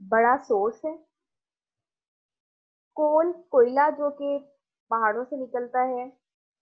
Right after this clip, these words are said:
और इसको जलाया जाता है heat obtain करने के लिए। उसके अलावा domestic purpose के लिए भी जो hilly areas हैं वहाँ पर यूज़ होता है घरों को गर्म रखने के लिए। कहाँ कहाँ आगे ये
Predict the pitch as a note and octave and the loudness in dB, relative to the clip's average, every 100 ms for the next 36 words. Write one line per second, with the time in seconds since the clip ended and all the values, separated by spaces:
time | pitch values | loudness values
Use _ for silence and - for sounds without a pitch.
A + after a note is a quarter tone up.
0 | _ _ - A3+ - A#3 C4+ B3 B3 C4 | _ _ -6 -6 -6 -6 2 4 4 -2
1 | - _ _ _ F#3+ A#3 A3+ G3 A#3 B3+ | -10 _ _ _ 0 4 6 4 4 4
2 | B3+ A3 A3+ A#3+ A#3 A3 A#3 A#3+ _ _ | 2 2 -2 -2 0 -2 -2 -10 _ _
3 | B3+ A#3+ B3 _ - A3+ - A#3+ A#3 A#3 | -10 -10 -10 _ -10 -10 -2 -2 -2 -4
4 | A#3 A3+ A3+ A#3+ G#3+ G#3+ A3 G#3+ - A#3 | -4 -4 -4 -6 -4 0 0 0 -2 0
5 | G#3+ G3 G3+ A3 - _ _ A#3 A#3+ A#3 | 0 0 0 -2 -8 _ _ 0 2 -2
6 | D4 C#4+ B3+ B3 B3 - B3+ A#3 A#3+ A#3+ | -6 -4 -4 -2 -4 -4 -10 -6 -6 -6
7 | A#3 A#3 A3+ A#3 A3+ C#4 B3+ A3 A3+ G#3+ | -6 0 0 0 -4 2 4 4 0 -2
8 | A3 A3+ G#3+ G#3 A3 G#3+ G#3 A#3 B3 F#3+ | -4 -8 -4 -4 -4 -8 -10 -10 -6 -4
9 | G#3 G#3 G#3+ G#3+ G3+ G#3+ A#3+ G#3+ F3 F3 | -4 -4 -4 -6 -8 -6 -6 -4 -6 -10
10 | - _ _ _ _ _ _ _ _ _ | -18 _ _ _ _ _ _ _ _ _
11 | _ _ _ _ _ _ _ _ _ _ | _ _ _ _ _ _ _ _ _ _
12 | - B3 D4+ D#4 C#4+ C4+ B3+ G#3+ A#3 B3+ | -2 2 2 0 -2 -2 0 -2 -4 -6
13 | B3 | -4